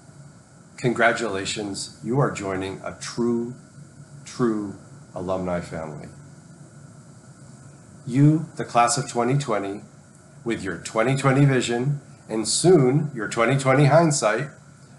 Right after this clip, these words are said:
are a unique class. You're the last class who were freshmen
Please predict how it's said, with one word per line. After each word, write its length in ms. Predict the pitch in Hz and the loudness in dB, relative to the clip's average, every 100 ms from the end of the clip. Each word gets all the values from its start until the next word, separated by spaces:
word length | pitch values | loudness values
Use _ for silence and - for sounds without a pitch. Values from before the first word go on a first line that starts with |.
| - | -2
are 260 | 113 117 | 2 2
a 120 | 110 107 | 2 -2
unique 440 | 104 123 165 - | -2 0 -2 -6
class. 640 | - 101 78 - - - - - - - - - - - 123 | -6 -4 -4 -6 -12 -14 -20 -20 -20 -20 -20 -20 -20 -8 0
You're 160 | 208 | 2
the 140 | 233 208 | 2 4
last 340 | 143 151 - | 6 6 4
class 340 | 147 147 147 | 4 4 4
who 100 | 147 | 4
were 160 | 143 151 | 4 4
freshmen 640 | - 196 202 - 90 73 | 2 2 2 -2 -6 -8